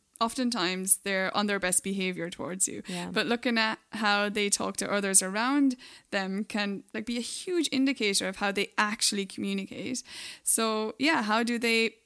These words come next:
Speaker 1: talk to the waiting staff in a restaurant, for example, when you're out? Or how do they talk to their friends or their family members?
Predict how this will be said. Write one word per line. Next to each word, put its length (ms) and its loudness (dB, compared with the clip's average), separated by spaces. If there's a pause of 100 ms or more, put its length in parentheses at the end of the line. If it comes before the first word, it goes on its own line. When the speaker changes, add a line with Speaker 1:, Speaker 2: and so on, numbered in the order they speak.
(160)
Speaker 1:
talk 280 0
to 480 0
the 120 0
waiting 380 2
staff 360 4
in 60 2
a 60 0
restaurant, 520 -2
for 120 -8
example, 440 0
when 120 -4
you're 120 -2
out? 420 -2
Or 160 -2 (300)
how 180 2
do 100 0
they 140 2
talk 280 -4
to 80 0
their 140 0
friends 560 0
or 140 -2
their 140 -4
family 380 0
members? 580 -6